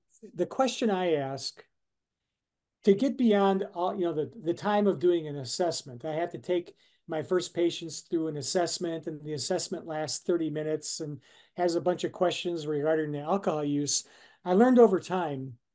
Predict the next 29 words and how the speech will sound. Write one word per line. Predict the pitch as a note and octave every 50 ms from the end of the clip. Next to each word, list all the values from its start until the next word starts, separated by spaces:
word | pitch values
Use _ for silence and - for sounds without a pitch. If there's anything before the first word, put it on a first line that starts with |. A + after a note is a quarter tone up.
| - - - - _ _ _ _ _ -
that | F#3+ F#3+
there's | G3+ F3+ C#3+
one | D#3 G3+ A#3 B3 A#3
question | A#3 - A3 G#3 G#3 - F#3+ E3+
you | F3 F3
can | - E3+ D3+
ask. | D#3 D#3+ D#3 D3+ - - - - - - - _ _
You | - F#3+
could | E3+ G3 F3
ask | E3+ E3 E3 D#3 - -
a | D3+
family | B2 - G3 G3+ G#3 G3+ G3+
member, | G3 G3 G3 G3 F#3+ G3 F#3+
you | F3+ D#3+ D#3+
could | D#3 D#3+ D3+
ask | D3+ D3 D3 C#3 - -
a | D3+ -
friend, | - - G3+ G3 F#3+ F#3+ F#3+ G3 G3 - - - - _
just | - - A3 G#3 G#3 -
in | G3 F#3 F3
passing | - - F3 F#3+ G#3 G3+ G#3 - G#3+ G3+ G3+ G3+ F#3+
in | F3 D#3
the, | D#3 C3 - _ _ - F3
in | E3 D#3 F3+ F3+ E3+ D#3+
a | D3+
conversation. | D#3 - G3 F#3+ F3+ F3 - - - G3 G3 G#3+ G#3 - A3 G#3+ G#3+ G#3+ - - - - _ _ _ -
Here's | - C#4+ C#4 A#3
the | B3 A#3
question. | - - A3+ G3+ - - - C#3+ C3 -